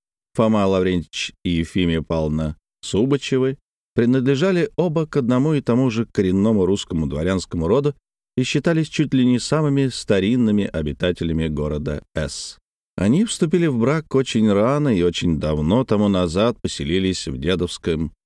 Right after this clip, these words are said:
деревянном доме на краю города, никогда оттуда не выезжали и ни в чем никогда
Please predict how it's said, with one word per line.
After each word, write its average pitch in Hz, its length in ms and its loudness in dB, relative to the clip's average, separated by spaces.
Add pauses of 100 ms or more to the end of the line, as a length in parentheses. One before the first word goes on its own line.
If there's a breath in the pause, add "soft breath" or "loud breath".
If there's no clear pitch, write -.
деревянном 82 720 0
доме 131 300 2
на 117 180 2
краю 110 400 0
города, 85 500 0 (360)
никогда 98 520 2
оттуда 90 320 -2
не 90 120 2
выезжали 87 760 0
и 98 160 -2
ни 98 180 0
в - 80 -8
чем 82 320 -2
никогда 71 600 -6